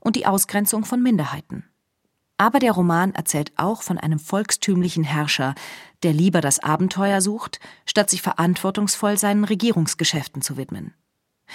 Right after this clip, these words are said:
Er zeigt, wie sinnlos blutige Kämpfe sind und wie dumm und ungerecht religiöser Fanatismus. Und natürlich geht es um die Liebe.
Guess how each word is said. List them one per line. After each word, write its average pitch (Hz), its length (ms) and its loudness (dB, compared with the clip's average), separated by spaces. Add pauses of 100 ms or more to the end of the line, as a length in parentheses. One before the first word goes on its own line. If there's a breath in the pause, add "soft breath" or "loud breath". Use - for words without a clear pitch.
(180 loud breath)
Er 214 120 2
zeigt, 247 340 2 (320 loud breath)
wie 202 200 4
sinnlos 220 460 6
blutige 202 440 4
Kämpfe 208 360 0
sind - 360 -4 (400)
und 175 140 0
wie 180 100 4
dumm 226 300 4
und 170 160 -2
ungerecht 185 640 2
religiöser 170 500 2
Fanatismus. 165 800 -2 (920 loud breath)
Und 208 200 2
natürlich 214 840 0
geht 170 220 -2
es 170 180 0
um 160 360 2
die 151 140 -2
Liebe. 131 420 -10